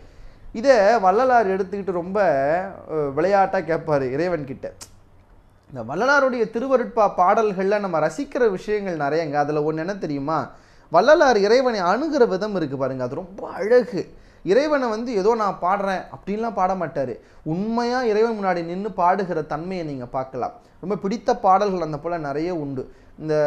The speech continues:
"தாய் அடிப்பின் தந்தை அணைப்பன்", அந்த பாடலெல்லாம் "அடித்தது போதும் அணைத்திடல் வேண்டும் அம்மையப்பான்னு" வேண்ட அந்த இடங்கள்லாம் அவ்வளவு அழகான ஒரு, ஒரு நுட்பம் நிறைந்த ஒரு பாடல். அதே மாதிரி தான் இப்ப இதுலயும் அவர் பாடுறார்,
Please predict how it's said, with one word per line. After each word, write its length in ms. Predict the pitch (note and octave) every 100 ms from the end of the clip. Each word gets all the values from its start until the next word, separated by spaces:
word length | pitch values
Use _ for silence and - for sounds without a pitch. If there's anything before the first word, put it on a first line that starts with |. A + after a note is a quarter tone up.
| C#3+ C#3 C3 A#2 - - -
"தாய் 320 | F3+ G3+ G#3
அடிப்பின் 460 | F3 F#3+ F#3+ F#3
தந்தை 400 | E3 E3 F#3 F#3+
அணைப்பன்", 460 | E3 D#3 D#3+ E3 D#3
அந்த 200 | C#3+ D#3+
பாடலெல்லாம் 640 | D#3+ F3+ G#3 G#3 G3+ A3 F#3 F3+
"அடித்தது 460 | G3 A3 A#3+ G3+
போதும் 380 | F3 F#3 F#3 F3+
அணைத்திடல் 580 | D#3 G3+ G#3 G#3+ F#3+ F3
வேண்டும் 340 | E3+ F3 E3
அம்மையப்பான்னு" 720 | D3 E3 F#3 F3+ - F#3+ G3+
வேண்ட 340 | F#3 F#3+ F#3+ F3+
அந்த 180 | E3 D#3
இடங்கள்லாம் 720 | D#3 F#3 E3+ D#3+ F3 C3+ G3
அவ்வளவு 480 | F#3 D#3 C4+ C#4 C4
அழகான 520 | G3+ G3+ A3 A3+ A#3
ஒரு, 460 | G#3+ E3+ D3+ C3 A2+
ஒரு 140 | C#3+
நுட்பம் 360 | D#3+ F3 - A3
நிறைந்த 420 | F#3+ F#3+ G3+ G3+
ஒரு 160 | D#3+ B2
பாடல். 400 | - C3+ B2+ - - - - - -
அதே 300 | - G3 C#4
மாதிரி 220 | D4+ A#3+ A3
தான் 140 | A#3
இப்ப 180 | G#3 F#3
இதுலயும் 400 | F#3+ A3+ A#3 A#3
அவர் 140 | F3+
பாடுறார், 360 | E3 D3+ C3+ G#2+